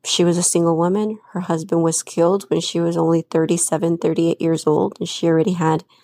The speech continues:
eight kids and managed to raise them, um, all. As a single mom in the,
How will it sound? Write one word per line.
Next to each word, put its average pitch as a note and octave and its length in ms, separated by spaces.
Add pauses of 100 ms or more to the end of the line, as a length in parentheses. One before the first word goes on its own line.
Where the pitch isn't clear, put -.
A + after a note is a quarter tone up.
(380)
eight - 240
kids G#3+ 400
and - 160 (640)
managed F#3+ 540
to F#3+ 160
raise F3+ 300
them, F3 360 (1800)
um, F3+ 520 (140)
all. F#3 400 (1120)
As G3 220
a F#3+ 80
single G3 320
mom F#3+ 300
in F3+ 120
the, F#3 300